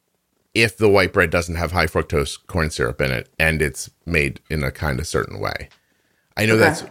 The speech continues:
Speaker 1: weird. And I'm not saying you can't find a wheat bread that isn't.
Speaker 2: Doesn't do that, yeah.
Speaker 1: Right? But you gotta look a little bit.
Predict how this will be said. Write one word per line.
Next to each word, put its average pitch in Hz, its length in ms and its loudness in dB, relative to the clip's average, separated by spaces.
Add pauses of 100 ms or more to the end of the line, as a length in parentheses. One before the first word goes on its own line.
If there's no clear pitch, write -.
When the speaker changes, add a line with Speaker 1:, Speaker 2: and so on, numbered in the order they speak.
Speaker 1:
weird. 95 360 2
And 92 100 0
I'm 101 100 2
not 110 160 2
saying 95 200 0
you 90 80 -2
can't 104 280 -2
find 92 220 0
a 85 60 2
wheat 85 240 -2
bread 82 260 2
that 73 220 -4 (320)
isn't. 65 420 0 (240)
Speaker 2:
Doesn't 156 260 -2
do 156 140 2
that, 147 240 0
yeah. 147 80 2
Speaker 1:
Right? 87 280 2
But 104 340 -2 (260)
you 92 100 -8
gotta 87 220 0
look 76 240 -4
a 50 80 -10
little 50 260 -10
bit. - 220 -14